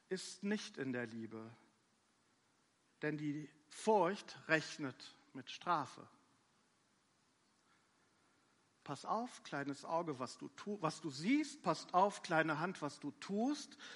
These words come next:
pass auf, kleiner Mund, was du sagst, denn der Vater im Himmel schaut herab auf dich. Generationen von Christen sind mit dieser Eros-Vorstellung von Gott groß geworden. Ihnen wurde die Angst und die Furcht vor Gott anerzogen,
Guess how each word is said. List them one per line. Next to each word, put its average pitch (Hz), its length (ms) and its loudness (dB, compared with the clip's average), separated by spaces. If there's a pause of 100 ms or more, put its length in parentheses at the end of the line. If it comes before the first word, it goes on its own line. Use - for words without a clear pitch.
(380)
pass 202 260 2
auf, 226 260 6
kleiner 190 300 4
Mund, 175 260 -2
was 151 160 -4
du 135 120 -6
sagst, 139 580 8
denn 240 120 4
der 240 80 2
Vater 147 420 2
im 135 120 2
Himmel 151 420 0 (640)
schaut - 300 4
herab 277 300 8
auf 117 220 -2
dich. - 320 -8 (580)
Generationen 254 800 6
von 233 240 2
Christen 262 460 -2
sind 233 240 2
mit 196 220 0
dieser 269 360 4
Eros-Vorstellung 147 1040 0
von 175 280 -2
Gott 220 240 4
groß 135 320 -6
geworden. 123 440 -4 (1000)
Ihnen 202 320 2
wurde 214 300 6
die 180 200 -4
Angst 277 420 6
und 160 160 -4
die 156 80 -12
Furcht 214 460 -4
vor 180 180 2
Gott 170 220 -2
anerzogen, 117 800 -6